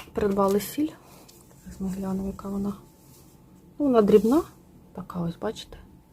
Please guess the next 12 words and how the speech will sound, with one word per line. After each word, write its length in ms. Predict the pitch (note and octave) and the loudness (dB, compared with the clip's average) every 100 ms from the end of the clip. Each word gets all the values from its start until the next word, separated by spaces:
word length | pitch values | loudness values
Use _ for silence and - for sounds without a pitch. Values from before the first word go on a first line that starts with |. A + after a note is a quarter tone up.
| - - - - - - - | -20 -20 -20 -20 -20 -20 -20
Але, 380 | - F3+ F#3+ C4 - - - | -4 0 2 0 -2 -4 -4
напевно, 360 | - - A#3+ A#3 | -8 -6 -2 0
не 140 | F3+ A3 | 0 0
морська. 480 | A#3 A3 - - - - - - - - - - - - - - - | 0 -2 -10 -14 -18 -20 -20 -20 -20 -20 -20 -20 -20 -20 -20 -20 -20
Так 200 | - A3 | -14 -14
що 120 | - G#3 | -12 -2
зараз 320 | G#3+ C4 - | 0 0 -4
я 140 | G#3 A3+ | -6 -4
буду 260 | A3 G3+ | -4 -4
якось 320 | G3 G3 G3+ | -8 -8 -10
це 160 | - - | -10 -10
все 320 | F3+ - A3+ | -10 0 0